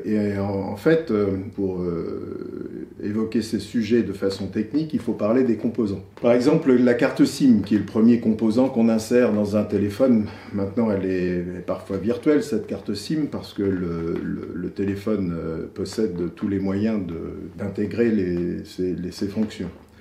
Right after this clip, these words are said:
En fait, la carte sim est un, un, un système autonome par lui-même dès qu'il est alimenté.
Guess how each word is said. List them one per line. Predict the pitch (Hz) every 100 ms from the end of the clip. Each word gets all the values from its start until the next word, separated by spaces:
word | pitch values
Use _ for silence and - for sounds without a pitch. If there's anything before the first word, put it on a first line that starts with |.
| -
En | 107
fait, | - 175 156
la | 123
carte | - - 127
sim | - 190 180
est | -
un, | 117
un, | 113 110 107 87 107 98 98 -
un | 110
système | - - 120 165 151
autonome | 127 135 123 139 131
par | 110 104
lui-même | 104 104 127 127
dès | 90 104
qu'il | - 107
est | 104 107
alimenté. | 104 107 104 -